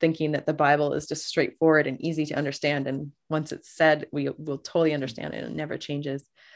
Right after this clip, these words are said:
Um, I think there's a lot of room for, for asking the hard questions and,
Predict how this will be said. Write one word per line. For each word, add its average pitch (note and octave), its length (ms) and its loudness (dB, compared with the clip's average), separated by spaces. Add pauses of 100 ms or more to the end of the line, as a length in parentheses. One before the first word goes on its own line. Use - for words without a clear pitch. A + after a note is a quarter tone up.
(300)
Um, - 280 -12
I C#3+ 60 -12
think - 120 -12
there's D#3 200 -6
a C#3 60 -4
lot C3+ 180 0
of C3+ 140 -4
room C#3+ 220 -2
for, - 440 -4 (200)
for - 260 -4
asking D3 500 -2
the C#3 80 -4
hard C#3 300 -2
questions - 580 -10
and, D#3 180 -12